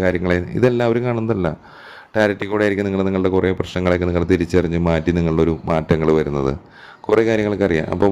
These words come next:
വളരെ, വളരെ കുറച്ച് ആളുകൾ മാത്രമാണ് നമ്മൾ ആ ടാരറ്റ് എന്ന് പറഞ്ഞ ഇതിലോട്ട് എത്തുന്നുള്ളൂ. അതിൽ നിന്ന് നമ്മൾ ചില കാര്യങ്ങൾ അറിഞ്ഞ് നമ്മളുടെ പുതിയൊരു ഇതിലോട്ട് പോകുന്നതുള്ളൂ. പിന്നെ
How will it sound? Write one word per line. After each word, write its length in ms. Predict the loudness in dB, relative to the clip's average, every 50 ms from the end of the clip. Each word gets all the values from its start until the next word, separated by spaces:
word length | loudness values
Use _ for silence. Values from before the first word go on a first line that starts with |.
| 2 2
വളരെ, 300 | 0 0 0 0 0 -2 -4 -6 -10 -16 -20 -20 -20 -20 -20 -20 -20 -20 -20 -20 -20 -20 -20 -20 -20 -20 -20 -20 -12 -2 0
വളരെ 300 | 0 2 2 2 2 4 4 4
കുറച്ച് 200 | 2 2 2 2
ആളുകൾ 240 | 2 4 2 2 2 2 2
മാത്രമാണ് 400 | 2 0 0 0 0 0 0 2 0
നമ്മൾ 160 | 0 2 2 2
ആ 40 | 2 2 2
ടാരറ്റ് 400 | 2 2 2 2 0 0 0 0 0
എന്ന് 140 | 0 2 2 2
പറഞ്ഞ 180 | 2 2 0 -2
ഇതിലോട്ട് 260 | 0 0 0 2 2 0 0
എത്തുന്നുള്ളൂ. 480 | 0 -4 -10 -6 -2 0 2 2 2 0 -2 0 0 0
അതിൽ 160 | 2 2 0 0
നിന്ന് 140 | -2 -2 -2
നമ്മൾ 160 | -2 0 -2 -2 0
ചില 120 | 0 0 2 2 2
കാര്യങ്ങൾ 300 | 2 2 0 0 2 2 2
അറിഞ്ഞ് 200 | 2 0 -2 -2 0
നമ്മളുടെ 260 | 0 0 2 0 0 0 0
പുതിയൊരു 280 | 0 0 2 0 0 0
ഇതിലോട്ട് 280 | 0 0 0 0 0 0 0
പോകുന്നതുള്ളൂ. 640 | 2 0 0 0 -2 -2 0 0 0 0 -2 -2 -4 -6 -12 -20 -20 -20 -20 -20 -20 -20 -20 -20 _ _
പിന്നെ 200 | -10 -4 0 0